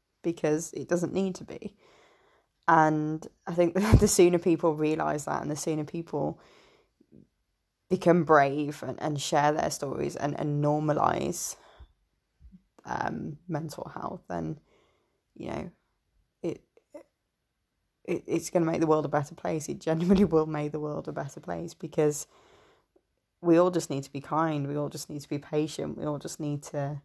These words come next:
have empathy and compassion for the people. And it's difficult because, you know, we don't always understand, and it, and it's hard. I personally like to understand things. I like to know why people do things and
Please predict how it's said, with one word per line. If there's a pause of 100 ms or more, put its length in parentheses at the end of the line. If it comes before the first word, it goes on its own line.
(640)
have
empathy
and
compassion
for
the
people. (880)
And
it's
difficult
because, (380)
you
know,
we
don't
always
understand,
and
it,
and
it's
hard. (920)
I
personally
like
to
understand
things.
I
like
to
know
why
people
do
things
and